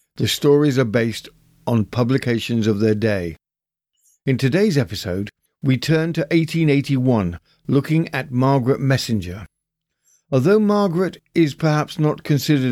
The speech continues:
a serial killer in the strictest sense, she only had two known kills,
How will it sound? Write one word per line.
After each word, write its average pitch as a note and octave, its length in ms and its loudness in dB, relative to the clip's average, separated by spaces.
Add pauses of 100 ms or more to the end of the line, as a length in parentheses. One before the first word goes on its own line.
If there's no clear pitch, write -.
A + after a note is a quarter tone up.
a B2+ 60 2
serial B2+ 520 2
killer A#2 380 2 (380)
in C3 120 2
the B2 120 2
strictest - 720 -4
sense, C3+ 480 -2 (540)
she C#3 180 0
only C3 160 0
had A2+ 240 -2
two C3+ 240 4
known A#2 260 4
kills, G#2+ 680 -2